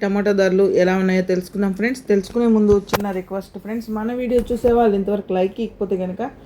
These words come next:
ఒక చిన్న లైక్ ఇచ్చి వీడియో చూడండి ఫ్రెండ్స్. మీరు ఇచ్చే లైక్ వల్ల ఎంతో సపోర్ట్, ఎంతో ఎంకరేజ్ చేసినట్టు ఉంటుంది.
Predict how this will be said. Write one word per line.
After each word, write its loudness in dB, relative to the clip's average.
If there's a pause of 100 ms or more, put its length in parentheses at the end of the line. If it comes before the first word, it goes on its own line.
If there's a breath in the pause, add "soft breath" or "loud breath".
(380 loud breath)
ఒక -2 (160)
చిన్న -2 (120)
లైక్ 2
ఇచ్చి -8 (100)
వీడియో 4
చూడండి 0
ఫ్రెండ్స్. -4
మీరు 2
ఇచ్చే -2 (100)
లైక్ 0
వల్ల 4 (140)
ఎంతో 2 (120)
సపోర్ట్, -2
ఎంతో -2 (100)
ఎంకరేజ్ 0
చేసినట్టు 0
ఉంటుంది. -4